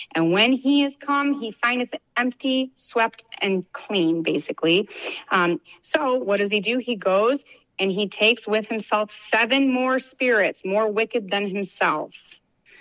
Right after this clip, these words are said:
Uh, they enter in and dwell there. Okay. And then the last state of that man is worse than the first. Even so shall it be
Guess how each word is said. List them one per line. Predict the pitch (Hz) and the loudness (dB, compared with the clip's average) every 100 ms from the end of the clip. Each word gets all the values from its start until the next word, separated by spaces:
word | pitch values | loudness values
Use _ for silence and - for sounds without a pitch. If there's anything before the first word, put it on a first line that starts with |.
| - - _ _ | -20 -20 _ _
Uh, | 165 160 165 | 0 2 2
they | 180 190 | 0 0
enter | - 202 196 208 | 2 0 0 0
in | 220 247 | 2 2
and | 247 202 | 0 0
dwell | 180 202 240 262 | 0 2 2 0
there. | 196 160 - 170 - _ _ _ _ _ _ 170 | 0 0 -4 -10 -14 _ _ _ _ _ _ -2
Okay. | 175 180 202 - - | 4 4 2 -4 -2
And | 202 208 | 2 2
then | 190 | 2
the | 175 | 2
last | 175 196 269 269 | 2 2 0 -4
state | - 285 285 285 | 0 2 2 2
of | 226 180 | -2 0
that | 208 240 | 0 0
man | 254 233 214 | 0 0 0
is | 190 185 175 | -2 -4 -6
worse | 170 220 202 160 - - - _ _ _ _ _ - | -2 0 2 0 -6 -14 -18 _ _ _ _ _ -4
than | 180 185 | 0 2
the | 196 - | 0 2
first. | 240 180 - - | 2 2 -4 -2
Even | 254 262 269 | 0 2 2
so | 254 - 240 196 | 0 0 2 2
shall | - 208 202 202 | 2 2 4 2
it | - 180 | 0 -4
be | 208 175 165 165 | -4 -2 -2 -2